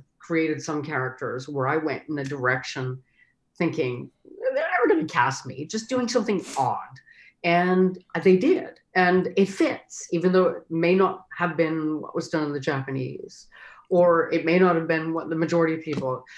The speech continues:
sometimes I like just doing something weird. <laughs> Um, because you can, you've got the visual and you're like, "Oh, that might fit." Um,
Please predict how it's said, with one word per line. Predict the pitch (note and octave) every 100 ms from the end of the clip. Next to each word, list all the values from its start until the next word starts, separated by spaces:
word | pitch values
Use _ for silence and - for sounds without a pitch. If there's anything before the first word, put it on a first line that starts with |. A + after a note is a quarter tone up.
| -
sometimes | - G3 C4 C4
I | D#3+ C#3
like | C3+ B2+ B2+ D#3+ D#3+ - _
just | - -
doing | D#3+ D#3
something | D#3+ D#3+ C#3+ C3 A#2+
weird. | E3 C3 C3+ - - C4+ -
<laughs> | G4+ F#4 C3+ D#3 - D#3 - -
Um, | E3+ E3+ E3 E3 E3+ E3 - _ _ _ _
because | A3 - G#3 G3
you | F#3
can, | - B3+ A3 D#3+ E3+
you've | F#3
got | F#3+ F3+
the | F3
visual | F#3+ G3 F3 D3
and | C#3+
you're | C#3+
like, | C3+ B2+ -
"Oh, | - G#4+ - -
that | - C#5 - - -
might | F#3+ E3 B2+
fit." | - - E3+ - _ F#3+
Um, | F3 F3 F3 F3 E3+